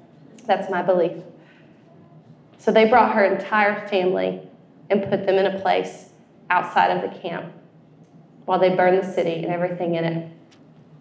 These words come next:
So I just want to pose this question and this thought. You can talk to the Lord about it in your quiet time, because it doesn't definitively say it in the Word, but based on what I just read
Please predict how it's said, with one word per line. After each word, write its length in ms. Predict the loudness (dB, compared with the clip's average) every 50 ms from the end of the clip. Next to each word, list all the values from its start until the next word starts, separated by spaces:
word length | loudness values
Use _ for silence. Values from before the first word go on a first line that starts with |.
| -20 -20 -20 -20 -20 -20 _ _ _ -20 -20 -20 -20 -20
So 160 | -16 0 2 4
I 160 | 4 4 6
just 260 | 6 6 6 6 6
want 180 | 4 4 4 2
to 80 | 2
pose 300 | 4 4 4 4 2 0
this 240 | -2 -2 -2 -4 -8
question 480 | -4 -2 -2 -2 -2 -6 -8 -6 -4 -4
and 120 | -2 -2
this 160 | -4 -6 -8 -10
thought. 400 | -12 -8 -6 -6 -6 -8 -12 -18 -16 -16 -16 -16 -16 -20 -20 -20 -20 -20 -20 -20 -20 -20 -20 -20 -20 -20 -20 -20 -20 -20 -20 -20 -20 -16 -14 -10 -4 0
You 160 | 2 2 2
can 100 | 2 0
talk 200 | -2 -4 -6 -4
to 40 | -2
the 60 | 0
Lord 140 | 2 2 4
about 160 | 2 2 2
it 40 | 0
in 60 | -2
your 80 | -2 -2
quiet 260 | -2 -2 -2 -2 -4
time, 220 | -8 -8 -8 -6
because 260 | -6 -4 -4 -2 -2 0
it 120 | 0 2
doesn't 420 | 4 2 4 2 0 -2 -4 -8 -12 -16 -20 -20 -20 _ _ _ _ _ _ _ -20 _ _ _ _ 0
definitively 680 | 0 2 4 4 6 6 6 6 4 2 0 -2 -2
say 280 | -4 -2 0 2 2
it 60 | 2 2
in 120 | 2 0
the 60 | 0
Word, 420 | 0 -2 0 0 0 0 0 0 0
but 160 | 0 2 4
based 280 | 2 2 2 2 -2
on 140 | -2 -2 0
what 140 | 0 0 2
I 100 | 0 0
just 380 | 0 -2 -4 -6 -8 -10 -2 0
read 400 | 2 2 2 0 -2 -6 -10